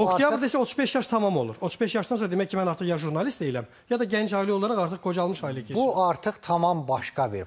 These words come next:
Speaker 1: Görürsünüz?
Speaker 2: problemdir. Hansı
Speaker 1: Yəni müəyyən
Speaker 2: ki,
Speaker 1: mənada problem hamısı hara gəlib, nəyə
Speaker 2: hansı ki,
Speaker 1: çıxır?
Speaker 2: bu gün, hansı ki, bu
Speaker 1: Gənc
Speaker 2: gün
Speaker 1: ev ala bilmir, Rüfət müəllimin dediyi kimi.
Speaker 2: Hətta Dövlət Təhlükəsizlik Xidmətinin belə artıq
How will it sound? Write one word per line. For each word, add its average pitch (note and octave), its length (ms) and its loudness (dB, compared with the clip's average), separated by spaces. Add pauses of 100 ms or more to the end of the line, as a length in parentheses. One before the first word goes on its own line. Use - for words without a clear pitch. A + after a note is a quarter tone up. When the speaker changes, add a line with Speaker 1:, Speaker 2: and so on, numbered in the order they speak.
(100)
Speaker 1:
Görürsünüz? C3+ 460 0
Speaker 2:
problemdir. G3+ 60 2
Hansı F3 300 4
Speaker 1:
Yəni A3+ 80 4
müəyyən C#4 120 4
Speaker 2:
ki, D4+ 180 4
Speaker 1:
mənada C4+ 260 2
problem B3+ 300 2
hamısı C4 240 2
hara B3+ 160 2
gəlib, A#3 260 4
nəyə B3 180 2
Speaker 2:
hansı B3 140 2
ki, - 0 -
Speaker 1:
çıxır? F#3 220 2
Speaker 2:
bu G#3 180 2
gün, F3 260 2
hansı E3+ 420 0
ki, D#3 260 -6
bu F3 40 0
Speaker 1:
Gənc B3 240 4
Speaker 2:
gün F3+ 260 0
Speaker 1:
ev B3 120 4
ala A#3+ 200 4
bilmir, G#3+ 280 2
Rüfət F#3+ 160 0
müəllimin F#3 300 2
dediyi C3+ 240 0
kimi. A2 180 -12
Speaker 2:
Hətta D#3+ 480 0
Dövlət D#3+ 560 2
Təhlükəsizlik D3 1040 -6
Xidmətinin C#3 880 -4
belə A#2+ 260 2
artıq A2+ 600 -2